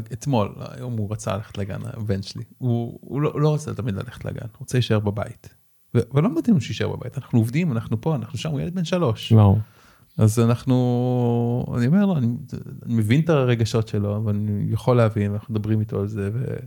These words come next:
Speaker 1: אבל לא תמיד הוא רוצה ללכת לגן, אבל בסוף הוא הולך.
Speaker 2: בסדר גמור. אני לא, אני לא נכנס לזה, אני פשוט שואל,
Speaker 1: כן.
Speaker 2: האם באמת גן חמישה ימים בשבוע? ת-, ת-, כאילו, אתה יודע,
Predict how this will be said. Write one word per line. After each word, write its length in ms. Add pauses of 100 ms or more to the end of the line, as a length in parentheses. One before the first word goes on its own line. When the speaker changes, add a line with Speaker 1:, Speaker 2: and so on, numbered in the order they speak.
(320)
Speaker 1:
אבל 140
לא 60
תמיד 260
הוא 80
רוצה 200
ללכת 260
לגן, 140 (160)
אבל 80
בסוף 360
הוא 120
הולך. 340 (180)
Speaker 2:
בסדר 360
גמור. 300
אני 240
לא, 460
אני 140
לא 120
נכנס 440
לזה, 280
אני 220
פשוט 300
שואל, 180
Speaker 1:
כן. 100
Speaker 2:
האם 220
באמת 560
גן 280 (360)
חמישה 360
ימים 300
בשבוע? 560 (2750)
ת-, 120
ת-, 320
כאילו, 220
אתה 120
יודע, 100